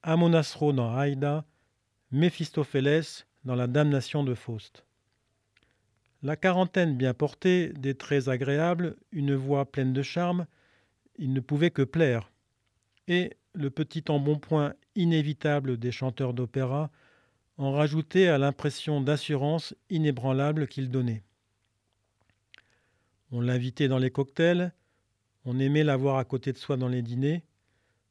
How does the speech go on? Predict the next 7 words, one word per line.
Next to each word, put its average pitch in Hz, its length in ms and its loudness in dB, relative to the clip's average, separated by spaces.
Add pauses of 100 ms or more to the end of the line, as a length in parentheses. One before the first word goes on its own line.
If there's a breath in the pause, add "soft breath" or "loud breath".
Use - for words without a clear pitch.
Le 123 140 -4
connaître, 156 640 0 (160)
le 127 100 -6
citer 147 400 -2
comme 131 220 0
un 127 120 2
ami, 165 320 2